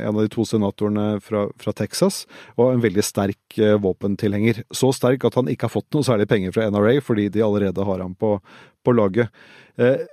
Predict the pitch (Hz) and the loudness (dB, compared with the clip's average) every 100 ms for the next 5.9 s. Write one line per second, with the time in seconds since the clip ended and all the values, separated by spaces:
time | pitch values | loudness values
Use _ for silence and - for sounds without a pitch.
0 | - 151 143 143 - - - 139 107 92 | 0 4 4 4 0 -2 -2 0 2 2
1 | 107 - 127 127 123 139 127 120 98 92 | 0 0 0 2 2 0 0 0 0 -2
2 | 160 156 135 123 110 143 202 143 127 - | -4 -4 0 0 2 0 -2 -4 -6 -6
3 | - 127 135 123 160 - - 135 113 - | -2 0 0 -2 -4 -4 -2 2 2 0
4 | 117 120 202 226 135 127 107 101 101 113 | 0 0 0 0 2 4 4 4 2 0
5 | 127 101 104 101 131 120 98 143 | 0 0 -2 -2 0 0 0 -2